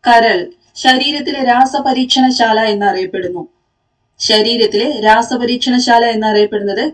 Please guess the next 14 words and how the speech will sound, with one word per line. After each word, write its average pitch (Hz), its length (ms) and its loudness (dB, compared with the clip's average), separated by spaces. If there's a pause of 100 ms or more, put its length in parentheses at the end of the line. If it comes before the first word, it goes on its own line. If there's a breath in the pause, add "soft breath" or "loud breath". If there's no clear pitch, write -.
കരളാണ്. 208 640 0 (340)
മനുഷ്യ 262 400 0
ശരീരത്തിലെ 269 400 -2
ഏറ്റവും 262 640 0
വലിയ 233 260 2
ഗ്രന്ഥി 202 640 0
കരള്. 202 420 0 (320)
കരളിന്റെ 240 500 0
ആകെ 226 420 -2
ഭാരം 214 480 0
ആയിരത്തി 226 440 -2
അഞ്ഞൂറ് 240 360 0
gram 190 360 -2
ആണ്. 175 220 -4